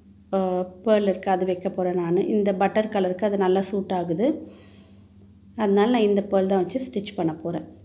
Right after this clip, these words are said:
இதுக்கு எப்பயும் போல் பேக் சைட்லேருந்து ஊசி கொண்டு வந்துருங்க.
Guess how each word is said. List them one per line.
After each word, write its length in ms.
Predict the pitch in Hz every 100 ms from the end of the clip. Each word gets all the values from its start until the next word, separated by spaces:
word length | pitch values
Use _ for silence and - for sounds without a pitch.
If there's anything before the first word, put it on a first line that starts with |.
| - - - - - - - - - - - - -
இதுக்கு 340 | 220 202 208 285 392 - - - -
எப்பயும் 320 | 226 233 226
போல் 240 | 220 226
பேக் 300 | 226 208 214
சைட்லேருந்து 480 | - 208 202 202 208
ஊசி 220 | 208 208
கொண்டு 260 | 202 190 185
வந்துருங்க. 420 | 180 180 170 180